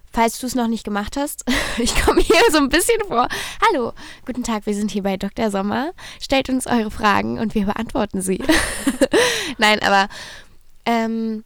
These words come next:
ich würde einfach mal das ansprechen und sagen, dass du dir, dass du so, mm,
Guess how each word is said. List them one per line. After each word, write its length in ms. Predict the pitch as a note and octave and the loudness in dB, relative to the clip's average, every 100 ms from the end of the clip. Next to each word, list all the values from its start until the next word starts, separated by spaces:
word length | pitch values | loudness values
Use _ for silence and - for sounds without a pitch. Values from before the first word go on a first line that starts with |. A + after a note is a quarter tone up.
| _ - _ | _ -20 _
ich 200 | - A3 | -6 -2
würde 300 | A3+ A#3 A#3 | 2 4 4
einfach 340 | G#3+ A3 A3+ A#3 | 0 -2 -4 -4
mal 480 | A3+ G#3+ G#3+ G#3 - | -2 0 0 0 -2
das 160 | G#3 | -4
ansprechen 640 | - C4+ - - G#3+ G#3+ G#3 | -4 -4 -4 -4 -4 -4 -6
und 140 | G#3+ | -6
sagen, 540 | G#3+ G#3+ G#3 G#3 G#3 - - - _ _ _ _ _ _ - - _ _ _ - - _ | -4 -4 -6 -6 -8 -12 -20 -20 _ _ _ _ _ _ -20 -20 _ _ _ -20 -20 _
dass 260 | A#3 G#3 - | -4 -4 -4
du 160 | A#3 | -2
dir, 340 | G#3+ A3 G#3+ G#3+ | 0 2 2 0
dass 260 | A#3 G#3 | -4 -8
du 80 | - | -8
so, 220 | G#3+ G#3+ G#3+ G#3 G#3 - | -6 -4 -2 -2 -6 -8
mm, 260 | A3 G#3+ | -6 -6